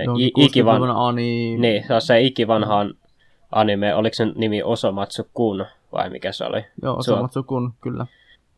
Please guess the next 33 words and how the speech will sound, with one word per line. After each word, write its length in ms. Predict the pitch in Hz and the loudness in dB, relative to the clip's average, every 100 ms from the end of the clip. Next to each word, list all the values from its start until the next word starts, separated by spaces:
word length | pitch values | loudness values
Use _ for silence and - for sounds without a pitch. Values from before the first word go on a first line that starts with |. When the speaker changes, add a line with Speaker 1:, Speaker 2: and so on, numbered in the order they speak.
| - | -4
Speaker 2:
Joo, 380 | 123 110 104 107 - - | 2 4 2 -2 -8 -8
et 200 | 107 - | -6 2
se 100 | 127 | 4
on 120 | 113 | 4
vähän 280 | 117 113 110 | 4 4 4
niin 160 | 113 110 | 2 2
kuin 420 | 117 110 107 101 - _ _ | 2 2 0 -4 -10 _ _
sen 360 | - 117 110 104 | 0 2 4 0
sarjan 480 | - 101 104 101 101 | 2 2 2 2 0
N 460 | - 104 98 90 | -2 -4 -2 -4
S 200 | - - - _ _ _ _ - | -6 -10 -18 _ _ _ _ 2
paluu. 540 | 127 117 101 98 101 _ _ _ _ | 6 6 4 -2 -4 _ _ _ _
En 180 | 107 120 | 0 2
sit, 220 | 131 127 _ - | 2 -2 _ 2
ei 140 | 117 | 4
sit 200 | 123 113 | 4 2
osata 280 | 120 117 120 | 2 0 0
sanoa 320 | - 117 117 | 2 4 4
kyllä 220 | 127 113 | 2 0
yhtään, 360 | 123 - 110 107 | 0 2 4 4
että 200 | - 113 | 4 2
onko 320 | 117 110 107 | 2 2 2
yhtään 320 | 123 - 117 | 2 4 4
samanlainen 540 | 117 160 120 98 104 101 | 6 6 6 4 2 0
se 100 | 98 | -4
sarja, 280 | - 101 | -4 -4
kun 140 | 101 101 | -6 -10
kukaan 340 | 110 104 98 | -8 -4 -4
meistä 260 | 98 104 - | -4 -6 -4
ei 60 | |
ole 60 | 104 | -4
sitä 260 | - 113 98 | -2 -4 2
kattonut. 600 | 160 151 - 104 107 | 2 2 -2 -4 -4